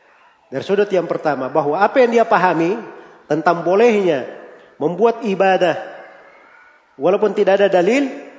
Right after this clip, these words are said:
itu adalah hal yang menyelisih Al-Quran, menyelisih sunnah Rasulullah, menyelisih kesepakatan ulama. <clears throat> Dan pemahaman itu keliru. Terus yang kedua,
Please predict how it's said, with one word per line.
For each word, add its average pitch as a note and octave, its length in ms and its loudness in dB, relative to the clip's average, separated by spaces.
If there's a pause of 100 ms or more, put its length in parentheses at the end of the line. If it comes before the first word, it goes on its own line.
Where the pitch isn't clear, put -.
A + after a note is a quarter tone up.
(140)
itu D#3+ 160 -2
adalah F#3 240 2
hal G3 160 2
yang F#3+ 160 0
menyelisih F3+ 320 0
Al-Quran, F3+ 720 0
menyelisih E3 400 -2
sunnah F#3 240 -2
Rasulullah, F#3+ 480 0
menyelisih F3 400 -2
kesepakatan D3+ 640 -2
ulama. B2 320 -8 (480)
<clears throat> - 1400 -6
Dan E3 160 -6
pemahaman E3 400 -2
itu E3+ 160 -6
keliru. D#3 320 -4 (1040)
Terus G3+ 240 -2
yang G3+ 160 2
kedua, B3 480 0